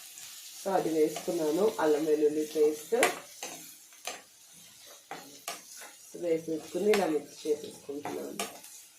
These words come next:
ఈ కర్రీకి ఆనియన్స్ లేకపోతే టేస్ట్ ఉండదండి.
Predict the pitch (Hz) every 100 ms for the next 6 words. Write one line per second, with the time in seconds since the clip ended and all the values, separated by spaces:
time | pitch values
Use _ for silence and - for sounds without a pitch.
0 | - - - - _ - - - - -
1 | - - - - - - - - - -
2 | - - - - - - 269 - 226 220
3 | 262 247 196 202 214 240 220 196 - 208
4 | 208 208 208 185 185 - 185 175 180 160
5 | 147 -